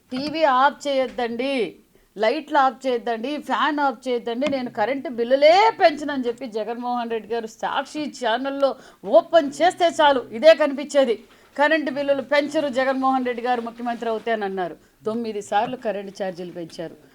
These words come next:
అదేవిధంగా మరి రైతులకు, రై-, మోటార్లకు మీటర్లు అని చెప్పి రైతులను భయభ్రాంతులు చేశారు. అప్పుడు ప్రతిపక్షంలో ఉన్న మేము తెలుగుదేశం పార్టీ రైతన్నుల కోసం పోరాటం చేశాం.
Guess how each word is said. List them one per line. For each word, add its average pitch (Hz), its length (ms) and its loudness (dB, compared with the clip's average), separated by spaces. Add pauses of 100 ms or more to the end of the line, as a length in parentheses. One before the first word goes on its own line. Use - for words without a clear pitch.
(180)
అదేవిధంగా 311 880 2 (320)
మరి 247 420 0 (760)
రైతులకు, 330 640 4 (360)
రై-, 220 240 0
మోటార్లకు 311 640 2
మీటర్లు 302 560 4
అని 277 200 0
చెప్పి 262 280 -4 (460)
రైతులను 240 800 -4
భయభ్రాంతులు 247 920 0
చేశారు. 214 300 -2
అప్పుడు 269 260 -2
ప్రతిపక్షంలో 302 760 -2
ఉన్న 269 160 -2
మేము 254 380 2
తెలుగుదేశం 269 680 -4
పార్టీ 233 340 -6
రైతన్నుల 254 560 -4
కోసం 226 360 -4 (360)
పోరాటం 320 560 10
చేశాం. 208 260 -2